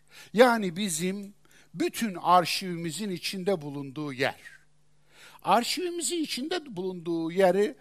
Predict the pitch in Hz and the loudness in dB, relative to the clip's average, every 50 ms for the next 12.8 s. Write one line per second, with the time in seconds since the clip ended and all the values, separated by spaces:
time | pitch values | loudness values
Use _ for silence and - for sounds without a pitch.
0 | _ _ - - - - 494 480 427 320 240 190 - - 160 139 147 143 131 127 | _ _ -10 -8 -2 2 4 4 6 6 6 4 4 2 2 2 2 0 -2 -2
1 | 127 120 117 117 113 127 123 120 - _ - 214 349 359 359 - - 185 175 156 | -6 -6 -6 -6 -8 -8 -10 -12 -12 _ 0 2 4 4 2 2 -2 0 2 2
2 | 147 147 147 147 151 - - 208 196 202 240 320 330 294 214 208 - - - - | 4 2 2 0 -2 -4 -2 0 0 2 2 2 2 2 0 0 -2 -4 -10 -4
3 | - - 285 311 311 302 - 277 269 220 214 190 180 208 196 202 208 208 214 - | 2 4 6 6 6 4 4 4 4 4 4 4 4 2 2 2 2 0 -2 -2
4 | - 220 214 208 208 - - 277 - - - 208 202 214 220 190 160 147 143 131 | -2 -4 -2 -2 -2 -2 -2 -6 -10 -6 -4 2 4 4 4 4 2 0 -2 -4
5 | - - 135 123 120 127 123 117 110 - - 131 117 110 113 120 117 117 120 113 | -8 -10 -12 -10 -10 -8 -8 -10 -10 -12 -12 -12 -12 -12 -12 -12 -12 -14 -14 -16
6 | 117 - - - - - _ _ - - 392 453 - - - - 190 165 - - | -18 -20 -20 -20 -20 -20 _ _ 2 4 4 4 2 -2 -2 2 2 2 2 -2
7 | - - 135 110 120 120 110 107 107 95 98 98 - - - _ _ _ _ _ | -6 -6 -6 -4 -6 -8 -8 -10 -12 -14 -14 -14 -16 -18 -20 _ _ _ _ _
8 | _ _ _ _ _ _ _ _ - - - - 170 - - 277 339 339 311 254 | _ _ _ _ _ _ _ _ -20 -20 -20 -20 -10 -2 0 2 4 6 6 6
9 | 220 220 220 226 208 220 240 220 226 226 214 233 233 220 226 233 208 - - 233 | 6 2 -2 -4 2 4 4 4 4 4 2 4 6 8 8 6 6 4 0 2
10 | 208 208 208 196 185 175 160 - - 123 113 104 - - - 98 85 - _ _ | 4 6 6 6 4 2 -4 -4 -6 -8 -10 -10 -12 -16 -16 -18 -20 -20 _ _
11 | _ _ - - - - _ - - - 240 233 208 226 214 180 - 202 180 147 | _ _ -20 -20 -20 -20 _ -8 0 4 4 4 4 4 0 0 2 2 0 0
12 | 110 - - - _ _ _ - 131 117 107 - - - - 110 | 0 -4 -10 -20 _ _ _ -6 -4 -4 -4 -6 -8 -8 -10 -12